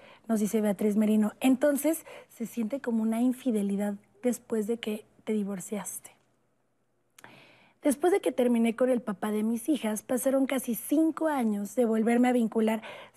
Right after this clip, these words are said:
sexualmente con alguien. Aún sigo trabajando en ello".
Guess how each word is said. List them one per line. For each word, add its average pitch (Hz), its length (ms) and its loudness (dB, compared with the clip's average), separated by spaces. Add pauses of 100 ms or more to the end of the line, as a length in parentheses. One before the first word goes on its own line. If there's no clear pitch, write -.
sexualmente 233 1080 -2
con 202 260 -4
alguien. 208 420 -2 (100)
Aún 247 340 0
sigo 240 260 -2
trabajando 208 540 -6
en 196 120 -4
ello". 180 280 -4